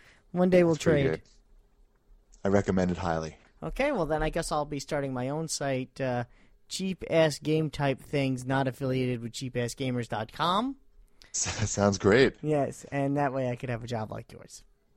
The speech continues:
Speaker 2: Awesome.
Speaker 1: Yes.
Speaker 2: All right then. I think that wraps up the show for this week.
Speaker 1: Hooray.
Speaker 2: Unless you have anything else? Oh wait, before
Speaker 1: Ma.
Speaker 2: we go,
Speaker 1: Ma.
Speaker 2: I want,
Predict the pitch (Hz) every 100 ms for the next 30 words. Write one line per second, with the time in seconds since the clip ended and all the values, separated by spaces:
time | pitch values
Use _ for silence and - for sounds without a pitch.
0 | _ _ - 85 85 80 - - - -
1 | - - - 90 117 135 196 - 90 87
2 | 95 135 156 143 156 156 - 170 147 160
3 | 202 165 90 - 101 135 - _ _ _
4 | - 175 190 214 208 220 113 113 117 113
5 | - 147 175 131 - - 123 190 196 185
6 | 135 107 90 98 143 190 214 190 143 _
7 | _ _ _ _ _ _ - _ _ _
8 | _ _ _ _ _ 101 104 104